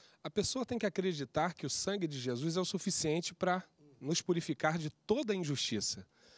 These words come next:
né? Se você não consegue se auto-perdoar, né, pela graça, né, acreditando que realmente o sangue de Jesus é suficiente pra isso,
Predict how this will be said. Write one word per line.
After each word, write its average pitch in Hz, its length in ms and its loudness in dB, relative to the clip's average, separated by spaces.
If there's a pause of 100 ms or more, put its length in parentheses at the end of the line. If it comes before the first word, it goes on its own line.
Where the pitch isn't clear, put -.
(240)
né? 127 120 -2
Se - 160 0
você 190 280 2
não 262 120 0
consegue 175 440 2
se - 180 2
auto-perdoar, 135 1120 0
né, 135 220 -8 (580)
pela 135 200 2
graça, 120 580 2
né, 139 100 0
acreditando 139 680 -4
que 127 140 -4
realmente 135 360 -2
o 135 40 -2
sangue 180 300 2
de 127 40 -8
Jesus 135 300 0
é 147 60 0
suficiente 131 520 -4
pra 123 180 0
isso, - 400 2